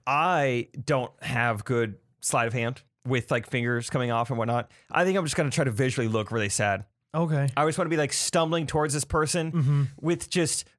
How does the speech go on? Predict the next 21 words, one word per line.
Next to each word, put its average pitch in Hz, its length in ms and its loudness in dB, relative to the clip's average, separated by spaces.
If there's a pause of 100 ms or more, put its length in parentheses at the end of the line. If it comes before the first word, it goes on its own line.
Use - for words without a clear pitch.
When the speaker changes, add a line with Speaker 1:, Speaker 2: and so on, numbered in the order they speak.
Speaker 1:
food 151 440 0
all 143 260 2
over 143 160 0
my 127 120 2
shirt. 123 560 0
Speaker 2:
Yeah, 147 220 2
Albert 160 280 0
Brenneman. 139 380 2 (120)
Speaker 1:
I'm 135 100 0
kinda 147 200 2
slobbering, 123 640 2 (200)
Speaker 2:
Mm-hmm. 135 220 0 (220)
Speaker 1:
and 131 100 0
my 120 100 2
pants 135 340 0
are 123 60 2
around 113 120 2
my 104 100 -2
ankles. 95 460 -6 (280)
Speaker 2:
No. 156 600 2
Speaker 1:
Yeah. 127 360 0